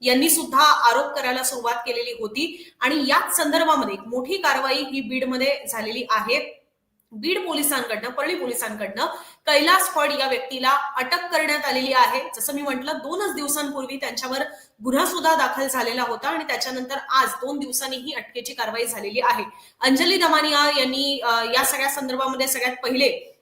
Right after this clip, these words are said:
अ, सुरुवातीला त्यांनी ज्या वेळेला त्या, अ, सोशल मीडिया प्लॅटफॉर्मवर त्यांची प्रतिक्रिया दिलेली होती, त्यावेळेला सुरुवातीला त्याच्यामध्ये व्हिडिओ नव्हता,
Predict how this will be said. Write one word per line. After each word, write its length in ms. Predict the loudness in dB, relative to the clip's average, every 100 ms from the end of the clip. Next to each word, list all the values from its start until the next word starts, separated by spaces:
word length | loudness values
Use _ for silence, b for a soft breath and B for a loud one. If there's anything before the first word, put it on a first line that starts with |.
| _
अ, 240 | 4 6 6
सुरुवातीला 600 | 2 4 6 6 4 2
त्यांनी 220 | 2 0
ज्या 120 | 0
वेळेला 260 | 0 4 2
त्या, 520 | 2 -2 -4 -4 -4
अ, 140 | -4 -2
सोशल 360 | -2 0 0
मीडिया 240 | 0 2 2
प्लॅटफॉर्मवर 500 | 0 -2 -4 -4 -4
त्यांची 340 | -4 -6 -8
प्रतिक्रिया 440 | -12 -14 -6 -2 -2
दिलेली 260 | -2 -2
होती, 180 | -2 -2
त्यावेळेला 240 | -4 -2
सुरुवातीला 460 | -4 -4 -4 -4 -4
त्याच्यामध्ये 360 | -6 -6 -6 -6
व्हिडिओ 280 | -4 -2
नव्हता, 480 | 0 -2 0 0 0